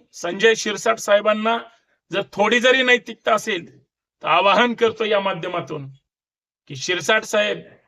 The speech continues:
तुम्हाला राजीनामा द्यावा लागेल. तुमच्या मुलांनी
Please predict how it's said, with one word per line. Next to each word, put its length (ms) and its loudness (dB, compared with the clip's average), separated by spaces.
तुम्हाला 520 2
राजीनामा 840 0
द्यावा 460 2
लागेल. 360 -2
तुमच्या 420 2
मुलांनी 680 0